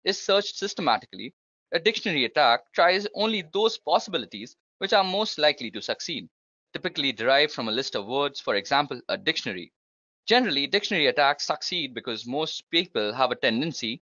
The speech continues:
to choose passwords which are short or such as single words found in the dictionaries or simple, easy predicted variations on words such as appending a digit or so.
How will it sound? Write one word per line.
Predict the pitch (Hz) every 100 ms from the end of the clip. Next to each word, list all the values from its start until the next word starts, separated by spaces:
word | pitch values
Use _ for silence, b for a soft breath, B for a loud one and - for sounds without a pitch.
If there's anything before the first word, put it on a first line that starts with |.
| -
to |
choose | 185 226 220 -
passwords | 220 226 - 113 123 -
which | 139
are | 135 131
short | - 170 151 - _ _ -
or | 175
such | 196 190 185
as | 185
single | 196 175 127
words | 135 127 -
found | 143 127
in | 117
the | 104
dictionaries | 123 165 156 139 135 -
or | 110
simple, | 107 165 160 151
easy | 139 160 165
predicted | - 123 131 123 110
variations | 131 131 127 - 120
on | 104 107
words | 131 131 -
such | -
as | 107 101 - _ _ -
appending | - 127 120
a |
digit | 95 127 139
or | 90
so. | - 110 -